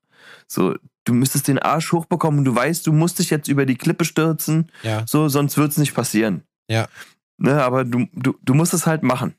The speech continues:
Speaker 1: Und ich hätte das jetzt auch noch rausziehen können oder so. Er hat's mir angeboten. Ich meinte, ey, ich könnte das nur zweimal im Monat machen, weil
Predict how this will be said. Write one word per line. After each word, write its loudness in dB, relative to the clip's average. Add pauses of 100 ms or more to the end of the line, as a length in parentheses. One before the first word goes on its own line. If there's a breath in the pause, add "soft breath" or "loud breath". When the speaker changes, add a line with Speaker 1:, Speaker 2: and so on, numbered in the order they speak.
(880 loud breath)
Speaker 1:
Und 2
ich -2
hätte 2
das 0
jetzt -2
auch 0
noch 0
rausziehen 0
können 2
oder 2
so. 0
Er 2
hat's -4
mir 2
angeboten. 0
Ich -4
meinte, 0
ey, 0
ich -6
könnte 0
das -2
nur 0
zweimal 0
im 0
Monat 0
machen, 0
weil 0